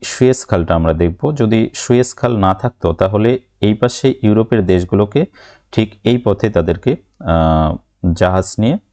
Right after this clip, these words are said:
আহ, তাদেরকে চলাচল করতে হতো, যার কারণে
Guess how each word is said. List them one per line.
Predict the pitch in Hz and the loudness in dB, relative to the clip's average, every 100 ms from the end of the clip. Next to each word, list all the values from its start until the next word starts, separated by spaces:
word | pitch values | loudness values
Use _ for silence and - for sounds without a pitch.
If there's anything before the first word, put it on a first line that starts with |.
| _ _ _ _ - | _ _ _ _ -6
আহ, | 90 87 | -2 0
তাদেরকে | 90 87 85 - 85 82 | 2 0 0 0 0 0
চলাচল | 95 92 - 82 | 0 0 0 -4
করতে | 78 82 - | -2 -6 -2
হতো, | 90 87 139 - _ - 85 | -2 0 -2 -4 _ -6 -4
যার | 78 90 92 | 0 0 0
কারণে | 104 107 85 | 0 0 0